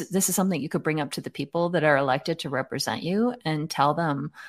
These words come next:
that, uh, you know, that folks like you are trapped in a situation where you actually can't work or you would lose your health insurance.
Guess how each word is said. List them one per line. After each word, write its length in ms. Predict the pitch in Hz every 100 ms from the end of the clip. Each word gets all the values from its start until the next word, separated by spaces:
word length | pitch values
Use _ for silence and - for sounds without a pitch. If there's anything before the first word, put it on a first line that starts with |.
| -
that, 340 | - 151 147 -
uh, 220 | 156 143 -
you 140 | 156
know, 200 | 143 151 -
that 180 | 151
folks 440 | - - 151 - -
like 200 | 160 151
you 280 | 143 147 131
are 240 | - 143
trapped 400 | 143 156 202 220
in 80 | 156
a 60 | 139
situation 760 | - 143 - 120 147 - 135
where 160 | 139 143
you 180 | 139 147
actually 400 | 120 - 143 139
can't 380 | - 240 311 -
work 320 | 156 - -
or 80 | 151
you 100 | 151
would 140 | 151
lose 220 | 147 143
your 80 | -
health 140 | 139 -
insurance. 540 | - - - - -